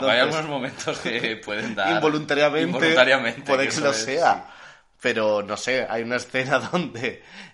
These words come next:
Speaker 2: eh, Antonio Banderas le lleva una serie de consoladores,
Speaker 1: Ya.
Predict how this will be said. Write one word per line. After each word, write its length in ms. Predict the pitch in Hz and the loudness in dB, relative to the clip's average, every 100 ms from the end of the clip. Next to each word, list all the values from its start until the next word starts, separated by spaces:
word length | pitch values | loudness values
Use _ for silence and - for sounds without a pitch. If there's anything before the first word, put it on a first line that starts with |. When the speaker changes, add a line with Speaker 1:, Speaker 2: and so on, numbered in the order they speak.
| - | -4
Speaker 2:
eh, 120 | 120 | -2
Antonio 300 | 110 110 107 | -2 -4 -4
Banderas 420 | 110 113 127 117 | -4 -2 -2 -2
le 120 | 113 | -6
lleva 380 | 101 104 110 101 | -10 -4 -2 -2
una 260 | 95 104 107 | -6 -10 -10
serie 280 | 113 107 | -10 -10
de 440 | 107 110 107 107 107 | -8 -8 -8 -8 -10
consoladores, 880 | 113 101 120 104 101 123 123 101 92 | -12 -12 -10 -10 -6 -6 -6 -8 -10
Speaker 1:
Ya. 140 | - | -14